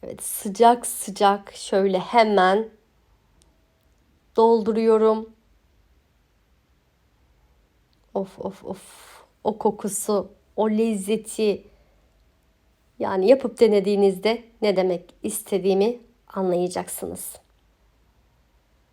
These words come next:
Şöyle kaşıkla da bir de dokusunu, kıvamını görelim. Üzerine tekrar pul biberi ekleyeceğim. Hafif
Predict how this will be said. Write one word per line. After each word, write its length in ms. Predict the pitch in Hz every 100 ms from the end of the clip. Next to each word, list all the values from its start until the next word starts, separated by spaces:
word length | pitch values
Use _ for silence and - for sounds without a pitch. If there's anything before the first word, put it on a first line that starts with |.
| _ _ _ _ _ _ _ _ _ _ _ _ _ _ _ _ _ _ _ _ _ _
Şöyle 340 | - 226 208 202
kaşıkla 560 | 247 240 254 - 220
da 140 | 214 190
bir 220 | 214 180
de 340 | 214 277 277 - _
dokusunu, 680 | 220 220 226 220 214 220 254 -
kıvamını 640 | - 214 220 220 220 208
görelim. 680 | 202 196 196 196 202 262 - _ _ _ _ _ _ _ _ _ _ _ _ _ _ _ _ _ _ _ _ _ _ _ _ _ _ _ _ _ _ - _ -
Üzerine 380 | 277 277 269
tekrar 500 | 269 269 247 247 262
pul 220 | - 247 196
biberi 300 | 190 202 175
ekleyeceğim. 1000 | - 262 - 247 247 214 240 240 240 254 - _ _ _ _ _ _ _ _
Hafif 460 | - 247 240 196